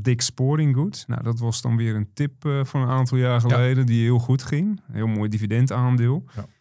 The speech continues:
Speaker 1: Eh, maar ja, wat je dan ziet natuurlijk, is dat die Dick's Sporting Goods, die, eh, klapt twintig procent omlaag op dat bod. En Foot Locker schiet tachtig procent omhoog. Maar die staan nog altijd echt op slechts een fractie van de,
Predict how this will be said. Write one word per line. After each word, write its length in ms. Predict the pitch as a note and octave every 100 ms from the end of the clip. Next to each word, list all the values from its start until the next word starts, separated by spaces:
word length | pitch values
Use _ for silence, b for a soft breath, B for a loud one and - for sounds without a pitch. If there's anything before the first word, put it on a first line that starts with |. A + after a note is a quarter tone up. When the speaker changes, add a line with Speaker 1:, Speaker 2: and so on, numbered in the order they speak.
| _
Speaker 1:
Eh, 180 | _ A2+
maar 120 | A2+ B2
ja, 120 | A2+
wat 180 | B2 B2
je 80 |
dan 180 | B2 B2
ziet 220 | A2 C#3+
natuurlijk, 380 | B2+ A#2 - G#2+
is 100 | A2+
dat 100 | -
die 160 | G#2 A2+
Dick's 260 | A2 A#2 -
Sporting 480 | - C3+ C3+ A#2
Goods, 280 | G#2 G#2 -
die, 240 | - G#2+ G#2+
eh, 60 | A2+
klapt 300 | B2+ A#2 -
twintig 280 | B2 A2+
procent 300 | A2 - A#2
omlaag 340 | G#2 A2 B2 B2+
op 100 | A#2+
dat 200 | G2+ G2+
bod. 360 | G#2 A2+ A#2 -
En 60 | A#2
Foot 240 | - A#2+
Locker 320 | A2+ G#2+ G#2+
schiet 320 | G#2 - A#2
tachtig 260 | B2 A#2+ -
procent 300 | - - G#2
omhoog. 400 | G#2+ A#2 A2+ G#2
Maar 120 | G#2+
die 100 | A2
staan 280 | - A#2 A2+
nog 120 | A2+
altijd 520 | A2 A#2+ A#2+ A#2 A2
echt 260 | - A#2 -
op 120 | C3 -
slechts 360 | - A#2 G#2+
een 60 | A#2+
fractie 560 | A#2+ C3 B2 A#2+ A#2
van 260 | A2 A2 A2
de, 300 | A2 A2 G#2+